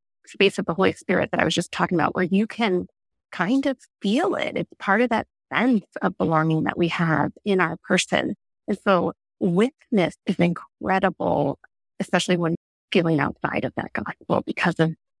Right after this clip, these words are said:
the shame of a certain emotion, whether that's cultural or family oriented, or because of something that came into our life that created that emotion. Or,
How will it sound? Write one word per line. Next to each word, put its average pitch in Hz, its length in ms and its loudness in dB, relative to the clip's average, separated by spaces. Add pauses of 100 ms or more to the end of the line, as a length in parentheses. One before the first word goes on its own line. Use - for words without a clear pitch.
(120)
the 190 160 2
shame 175 360 0
of 180 140 -2
a 196 60 0
certain - 320 -2
emotion, 190 800 0 (240)
whether - 220 -2
that's 151 200 0
cultural 175 680 0
or 170 100 -2
family 175 400 0
oriented, 170 720 0 (320)
or 175 580 0 (520)
because - 320 0
of 160 200 2 (340)
something 160 440 0
that - 140 -4
came 165 200 -2
into 170 240 0
our - 100 2
life - 240 -2 (140)
that - 120 0
created 170 520 0 (400)
that 202 140 4
emotion. 202 640 0 (100)
Or, 170 540 2